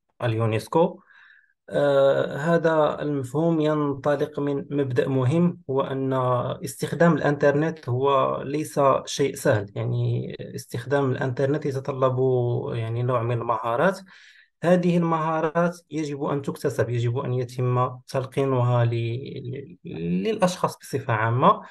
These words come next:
وبالتالي جاءت، جاء هذا المفهوم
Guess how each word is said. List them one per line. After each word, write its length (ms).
وبالتالي 600
جاءت، 440
جاء 220
هذا 100
المفهوم 640